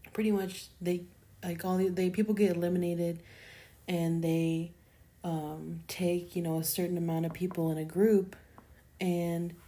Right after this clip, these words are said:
like, they pick them to be in a group, into, in a K-pop group, and they're the ones that get to, uh, debut. And this type of, this type of survival show was, like, very popular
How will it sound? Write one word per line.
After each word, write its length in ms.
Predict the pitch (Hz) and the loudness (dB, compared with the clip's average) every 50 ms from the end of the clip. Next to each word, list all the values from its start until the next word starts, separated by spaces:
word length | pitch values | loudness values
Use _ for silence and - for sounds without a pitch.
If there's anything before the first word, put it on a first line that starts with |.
| - - - - - - - - - - - - - | -20 -20 -20 -20 -20 -20 -20 -20 -20 -20 -20 -20 -12
like, 220 | - 175 170 170 165 | -8 -8 -8 -6 -6
they 120 | 170 165 | -6 -6
pick 320 | 160 165 - 208 202 - - | -6 -2 0 0 0 0 0
them 320 | 190 180 180 175 180 180 | 0 0 0 0 -2 -2
to 140 | 180 - 175 | -4 -6 -4
be 160 | 170 175 175 | -2 -2 0
in 60 | 170 | 0
a 60 | 170 | -2
group, 460 | 170 165 170 165 165 165 165 - - - - - | -4 -2 -2 -2 -2 -2 -4 -8 -14 -20 -14 -6
into, 280 | 180 175 170 - 170 160 - 147 | -4 -4 -4 -4 -6 -6 -6 -6
in 80 | 170 | -6
a 60 | 170 | -6
K-pop 420 | 165 - - 185 185 185 180 170 165 | -6 -4 -4 -4 -2 -2 -4 -4 -4
group, 280 | 165 165 165 165 - | -4 -4 -4 -4 -6
and 260 | 170 165 165 160 160 160 - - 170 | -6 -6 -4 -4 -6 -8 -10 -14 -6
they're 220 | 165 170 170 170 | -4 -2 -2 0
the 80 | 170 170 | 0 -2
ones 340 | 165 160 160 160 165 160 160 | -2 -2 -2 0 -2 0 -2
that 240 | 165 160 165 160 | -2 -4 -4 -4
get 220 | 160 165 156 - - | -4 -6 -6 -6 -8
to, 440 | - - 175 165 165 160 160 160 160 - - - - - - - - - - - - | -6 -4 -2 -2 0 0 -2 -4 -6 -10 -16 -20 -20 -20 -20 -20 -20 -20 -14 -8 -4
uh, 220 | 170 160 156 160 | -2 -2 -2 -4
debut. 680 | 160 165 165 160 165 160 170 202 240 240 208 175 165 165 - - - - - - - - - - - - - - - - - - - - - - - | -4 -6 -6 -6 -6 -4 -2 0 2 2 2 0 -2 -8 -14 -18 -20 -20 -20 -20 -20 -20 -20 -20 -20 -20 -20 -20 -20 -20 -20 -20 -20 -20 -20 -10 0
And 120 | - 208 226 | 2 6 6
this 160 | 285 294 285 | 6 6 4
type 220 | - - 269 262 | 2 2 2 4
of, 240 | 262 254 233 214 - - | 2 2 2 0 -6 0
this 160 | 180 196 208 | 2 2 2
type 180 | 202 - 233 233 | 4 2 0 0
of 80 | 233 226 | 0 0
survival 360 | - 202 180 170 170 170 185 | 0 0 0 2 0 0 -2
show 180 | 185 - 190 | 0 0 2
was, 160 | 185 180 175 170 | 2 2 2 0
like, 160 | 160 156 151 | -2 -2 -2
very 260 | 160 160 160 160 160 | 0 0 2 2 0
popular 840 | 160 - - 151 151 139 139 175 170 170 175 175 175 175 175 165 | -2 -4 -8 -8 -8 -8 -6 -6 -4 -2 0 0 -2 -2 -4 -8